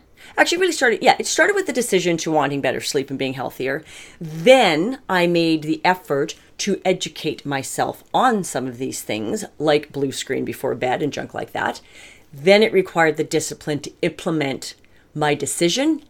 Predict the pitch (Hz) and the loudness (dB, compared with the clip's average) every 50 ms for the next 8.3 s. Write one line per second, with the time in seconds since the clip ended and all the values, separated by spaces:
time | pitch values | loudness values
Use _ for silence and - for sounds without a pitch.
0 | _ - 156 151 151 151 147 147 143 143 139 139 135 127 - - - - - - | _ -4 -2 -2 0 0 0 0 0 0 -2 -2 -2 -4 -6 -6 -8 -12 -14 -14
1 | _ _ - _ _ - - - - - - _ _ _ - 156 147 131 190 226 | _ _ -20 _ _ -20 -20 -20 -20 -20 -20 _ _ _ -14 -6 2 4 6 6
2 | 247 214 247 269 285 269 240 196 175 208 233 196 139 131 131 131 151 175 160 - | 6 4 2 2 2 0 0 -2 -2 -2 -2 -2 -4 -4 -4 -2 -2 -2 -2 0
3 | - 170 175 160 - - 170 202 254 - - 269 - 262 254 247 - 226 202 190 | 0 2 2 2 4 4 4 4 4 2 0 -2 0 0 0 0 0 -2 0 0
4 | 175 160 - - - - _ _ _ _ _ _ - 160 160 156 - 170 160 175 | 0 -2 -2 -6 -10 -12 _ _ _ _ _ _ -6 -4 -4 -2 0 2 2 2
5 | 226 262 - - - - - - - - - - - - 233 220 214 214 214 208 | 0 -2 -6 -12 -20 -20 -20 -20 -20 -20 -16 -6 4 8 10 10 10 8 6 4
6 | - - 277 294 285 - - 202 196 190 185 - - 190 185 190 - 165 170 180 | 2 4 4 4 4 2 0 2 2 2 2 4 6 4 4 4 2 -8 -4 -2
7 | 185 190 180 175 196 208 214 226 233 226 - 190 170 - - 185 - 180 175 165 | -2 -2 0 0 2 4 4 4 2 2 0 0 0 0 -4 -4 -2 0 -2 -2
8 | - - - - 165 | -2 -4 -8 -8 -10